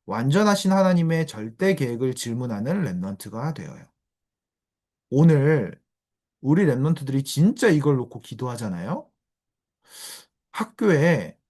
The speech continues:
여러분들 주변에 여러분들에게 뭐 이상한 문제가 올 수도 있어요. 바울이 풍랑 만난 것처럼요. 그런 풍랑들이 우리에게 올 수 있어요.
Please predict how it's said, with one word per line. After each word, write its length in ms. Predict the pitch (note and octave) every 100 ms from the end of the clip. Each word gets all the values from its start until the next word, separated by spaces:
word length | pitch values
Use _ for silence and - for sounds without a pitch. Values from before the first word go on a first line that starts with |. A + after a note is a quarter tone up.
| _
여러분들 480 | A#2 C#3+ F3 E3+ D#3
주변에 680 | B2 A2 G#2 D#3 E3+ F#2+ _ _ _ -
여러분들에게 960 | A2+ C#3+ E3+ D#3 A#2+ A2 F3+ D3 - _ _ _ _ _ _
뭐 120 | -
이상한 400 | A#2 F3 B3+ E3+
문제가 400 | A#2+ D#3 A#3+ A#3+
올 100 | A#2
수도 220 | - -
있어요. 260 | E3+ - - - _ _ _ _ _ _ _ _ _ _ _ _
바울이 400 | - B2+ E3 E3+
풍랑 340 | - C4 C4+ B3
만난 300 | F3+ D3+ C3
것처럼요. 760 | A#2 B2+ A2 A2 E3+ E3+ - _ _ _ _
그런 240 | - G3+ E3+
풍랑들이 600 | B3+ B3+ B3 G#3+ F3 D#3+
우리에게 380 | A#2 A#2+ A#2
올 280 | A2+ F2 A2+
수 220 | C3+ B3+
있어요. 340 | F3+ - -